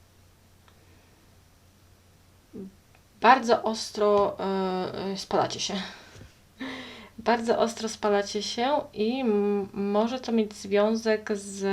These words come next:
em, skończeniem,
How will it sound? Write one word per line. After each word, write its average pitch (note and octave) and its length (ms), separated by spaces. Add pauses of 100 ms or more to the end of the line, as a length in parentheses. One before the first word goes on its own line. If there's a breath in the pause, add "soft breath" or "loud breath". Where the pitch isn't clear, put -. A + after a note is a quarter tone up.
(260)
em, F#3+ 420 (1500 loud breath)
skończeniem, C#4+ 1400